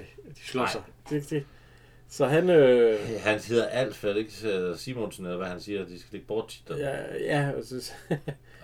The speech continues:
Speaker 2: Ja.
Speaker 1: ingen titler, siger han. Og det hele ryger. Men lige pludselig,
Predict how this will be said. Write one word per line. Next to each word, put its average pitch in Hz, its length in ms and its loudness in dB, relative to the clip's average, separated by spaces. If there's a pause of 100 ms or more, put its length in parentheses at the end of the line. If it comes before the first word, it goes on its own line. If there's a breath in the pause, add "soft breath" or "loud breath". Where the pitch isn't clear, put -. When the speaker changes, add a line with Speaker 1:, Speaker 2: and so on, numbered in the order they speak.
(160 loud breath)
Speaker 2:
Ja. 175 60 6
Speaker 1:
ingen 240 320 10
titler, 143 280 2
siger 117 200 -2
han. 104 100 -6 (640 soft breath)
Og 131 100 -6
det 143 80 6
hele 180 140 10
ryger. 139 240 8
Men - 120 -8
lige 220 280 6
pludselig, 143 380 4